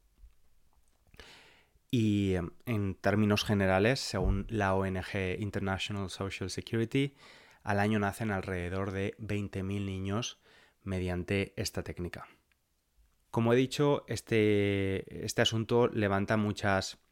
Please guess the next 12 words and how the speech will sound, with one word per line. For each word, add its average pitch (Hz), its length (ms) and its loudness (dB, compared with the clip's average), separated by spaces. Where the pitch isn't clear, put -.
levanta 110 400 4
mucha 117 240 0
controversia 123 720 2
porque 92 840 0
hay 113 160 2
muchos 107 800 0
factores 104 540 0
en 101 100 -4
juego, 117 480 4
hay 110 160 4
muchas, 104 600 2
mm, 95 160 -10